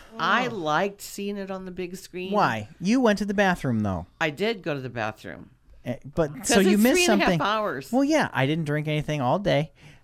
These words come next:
Speaker 3: But the thing is, after they kill Hoffa, there is still an hour left. This
Speaker 1: <laughs> Yeah.
Speaker 3: movie could have been a lot tighter.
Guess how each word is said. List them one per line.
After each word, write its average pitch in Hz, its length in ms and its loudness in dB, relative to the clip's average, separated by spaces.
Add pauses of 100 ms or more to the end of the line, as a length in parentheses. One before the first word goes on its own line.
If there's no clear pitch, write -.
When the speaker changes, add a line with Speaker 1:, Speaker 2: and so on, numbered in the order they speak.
(120)
Speaker 3:
But 139 680 -2
the 180 100 0
thing 185 260 0
is, 165 200 -4 (580)
after 175 280 2
they 190 120 4
kill 185 240 0
Hoffa, 143 500 0 (380)
there 131 360 2
is 127 100 0
still 131 360 -2
an 127 180 2
hour 101 420 -2
left. 80 440 -10
This 175 320 8
Speaker 1:
<laughs> - 20 0
Yeah. 196 60 2
Speaker 3:
movie 196 300 4
could 175 180 -2
have 156 100 -2
been 147 160 2
a 117 140 2
lot 120 480 0
tighter. 82 540 -4